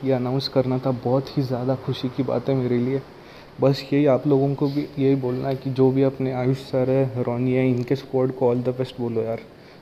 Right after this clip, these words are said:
इनको अच्छे से अच्छे wishes दो ताकि ये देख के उनको motivate मिले, motivation मिले उनको और वो और ज़्यादा से ज़्यादा अच्छा perform कर पाए tournaments में जाके, जो भी आगे होने वाला है यार।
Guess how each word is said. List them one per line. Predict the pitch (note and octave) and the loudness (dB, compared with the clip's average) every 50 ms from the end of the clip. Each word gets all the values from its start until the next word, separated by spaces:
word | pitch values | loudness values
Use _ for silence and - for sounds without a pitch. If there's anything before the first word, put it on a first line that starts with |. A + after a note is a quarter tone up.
| - - - - | -20 -16 -10 -6
इनको | B2+ B2 B2 - C#3+ | -6 -6 -4 -2 -4
अच्छे | - - C3+ - - - - D3+ | -4 -4 -6 -8 -10 -8 -6 -2
से | C#3 D3 | 0 0
अच्छे | C3+ C3 - - - C3+ | 0 0 -2 -2 -2 0
wishes | B2 B2+ A#2 - C3 B2 | 0 0 0 0 -2 -2
दो | B2 B2+ B2 | -2 -2 -2
ताकि | - A#2+ A#2 - - B2+ B2 - - - - - - - - - B2+ | -2 -4 -6 -6 -8 -10 -12 -12 -16 -20 -20 -20 -20 -20 -10 -4 -2
ये | C3 | -2
देख | B2+ B2 B2+ B2 | 0 0 0 -2
के | C3 - C#3 | -2 -2 -2
उनको | C3+ C3+ B2+ C#3+ C3+ | -2 0 2 2 2
motivate | B2+ B2 B2 A#2+ - C3+ C3+ C#3 C#3 C3+ - B2+ | 2 0 0 0 0 2 4 4 4 2 2 0
मिले, | B2 A#2 A2+ A2+ - - B2+ | -2 -2 -2 -4 -6 -4 -2
motivation | B2 B2 A#2+ - - A#2 A#2+ C#3 C#3 A#2 A#2 - C3+ | -2 -2 2 6 6 6 6 6 8 8 8 8 8
मिले | C3 B2+ A#2 A#2+ | 6 2 0 0
उनको | A#2 A#2 A2+ A2 - - A2+ | 0 0 -2 -4 -4 -2 -2
और | A#2+ | 0
वो | A#2+ B2 B2+ B2+ - - | 2 0 0 0 -2 0
और | C#3 C#3+ D3 D3 | 2 2 2 4
ज़्यादा | C#3 C#3 C3 C3 C3+ C3+ | 4 4 4 4 2 0
से | - D3 C3+ | 0 0 0
ज़्यादा | B2+ B2 B2+ B2+ | 0 0 2 0
अच्छा | B2 A#2+ - - C3 | 0 0 -2 -6 -2
perform | - C3 B2 - B2+ B2 B2+ | 0 0 0 0 -2 -4 -2
कर | A#2+ C3 A#2+ | 0 0 -2
पाए | A#2+ - B2 B2+ | 0 0 -2 -2
tournaments | A#2+ A#2 A#2+ A#2 A#2+ A#2 A#2 A#2 A#2 A#2 - - | 0 -2 -4 -4 -4 -4 -6 -6 -8 -8 -8 -10
में | A#2 A2+ | -10 -8
जाके, | A#2+ A2+ A#2 - - A#2+ - - - - - B2 | -8 -10 -10 -10 -12 -14 -14 -14 -18 -14 -8 -4
जो | A#2+ A#2+ A#2+ | -2 -2 0
भी | B2 B2+ | 0 0
आगे | B2 A#2 A#2+ B2+ | 0 0 0 0
होने | B2+ A#2+ A#2 A#2+ A#2+ A#2+ | 0 0 -2 -2 -2 -2
वाला | B2 A#2 A2+ A#2 A#2 | -2 -4 -4 -4 -4
है | A#2 A#2 | -6 -6
यार। | A#2+ A#2+ | -8 -10